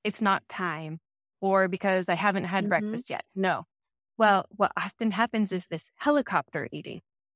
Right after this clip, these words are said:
Speaker 1: right? So, "I
Speaker 2: Okay.
Speaker 1: can't have the cookies, so I'm gonna have a slice of cheese and some grapes." But that wasn't quite satisfying, so I'm gonna have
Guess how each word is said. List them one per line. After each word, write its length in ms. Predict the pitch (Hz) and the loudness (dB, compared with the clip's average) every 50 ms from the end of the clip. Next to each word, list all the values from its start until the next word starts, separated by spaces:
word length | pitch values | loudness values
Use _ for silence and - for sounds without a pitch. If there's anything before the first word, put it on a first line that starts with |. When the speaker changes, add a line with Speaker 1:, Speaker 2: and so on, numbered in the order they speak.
| _ - | _ -4
Speaker 1:
right? 280 | 196 175 165 190 - _ _ | -2 0 0 -2 -4 _ _
So, 500 | - - - 214 196 185 180 175 170 170 - _ _ _ _ _ _ _ _ _ _ _ _ _ _ _ - | -4 2 4 6 6 6 6 4 0 -2 -8 _ _ _ _ _ _ _ _ _ _ _ _ _ _ _ -6
"I 100 | - 190 | -6 -4
Speaker 2:
Okay. 180 | - 214 202 | -2 -2 -2
Speaker 1:
can't 180 | 202 262 294 - | -2 -2 -2 0
have 220 | 277 285 285 262 | 2 0 0 0
the 80 | 269 247 | -2 -4
cookies, 560 | - - 247 226 - 254 247 240 240 220 - | -2 -2 -4 -2 0 0 0 0 0 -2 -2
so 200 | - - 196 - - | -2 -4 -4 -2 0
I'm 200 | - 214 233 240 | 0 2 2 2
gonna 180 | 233 247 247 233 | 2 2 0 0
have 580 | 190 220 226 214 214 220 214 220 214 220 214 - _ _ _ _ _ _ _ _ _ _ - | 0 0 2 2 4 2 2 2 0 0 -2 -6 _ _ _ _ _ _ _ _ _ _ -2
a 540 | 196 202 190 185 185 185 180 180 175 170 190 _ _ _ _ _ _ _ | 0 2 2 2 2 0 0 -2 -4 -6 -10 _ _ _ _ _ _ _
slice 300 | - 233 226 214 - - | 0 0 0 0 -2 -6
of 120 | 214 190 | -6 -6
cheese 580 | - - - 226 220 214 208 202 196 185 - - - | -6 -4 -2 0 0 2 2 0 0 -2 -6 -6 -4
and 200 | - 202 190 - | -2 -2 -2 -2
some 200 | - 202 196 180 | 0 0 0 2
grapes." 400 | 175 170 151 - - _ _ _ _ _ _ _ _ _ _ _ _ _ _ _ _ _ _ - | 2 0 0 -2 -6 _ _ _ _ _ _ _ _ _ _ _ _ _ _ _ _ _ _ -8
But 100 | 214 202 _ _ - | -8 -8 _ _ -2
that 160 | 220 226 247 | 0 2 2
wasn't 300 | 262 269 262 269 220 - | 2 2 2 2 2 2
quite 240 | - 233 208 - - | 4 2 2 2 2
satisfying, 500 | - 202 196 190 - - 190 185 185 190 | 2 2 2 0 -2 -4 -2 -2 -2 -2
so 320 | - - 208 190 185 185 - _ _ _ _ _ _ _ - | 0 2 2 2 2 2 -2 _ _ _ _ _ _ _ -2
I'm 220 | - 226 240 254 254 | 0 2 2 2 2
gonna 220 | 277 262 269 247 | 2 0 0 -2
have 720 | - - 220 214 208 208 208 208 208 208 208 208 196 196 | -2 0 0 2 2 2 2 2 2 2 0 -2 -4 -6